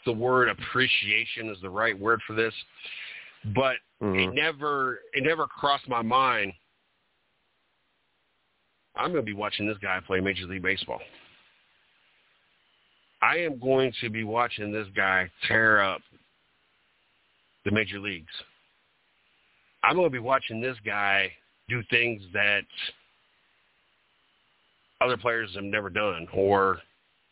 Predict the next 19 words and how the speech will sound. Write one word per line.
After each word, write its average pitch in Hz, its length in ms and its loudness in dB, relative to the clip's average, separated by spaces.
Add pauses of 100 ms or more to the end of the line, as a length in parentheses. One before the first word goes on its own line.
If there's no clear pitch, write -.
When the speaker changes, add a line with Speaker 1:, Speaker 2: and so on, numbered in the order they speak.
(460)
Speaker 1:
we're 123 140 2
gonna 127 100 4
be 110 120 -4
talking 127 300 0
about, 104 180 -4
like 107 120 0
we 113 140 -6
were 104 100 -8
talking 107 200 -2
about 101 160 -8
De 107 120 0
La 104 140 -8
Cruz 107 300 -10
for 98 100 -10
this 92 180 -10
last, 101 260 0 (380)
I 95 100 4
don't 98 120 4
know, 87 40 -8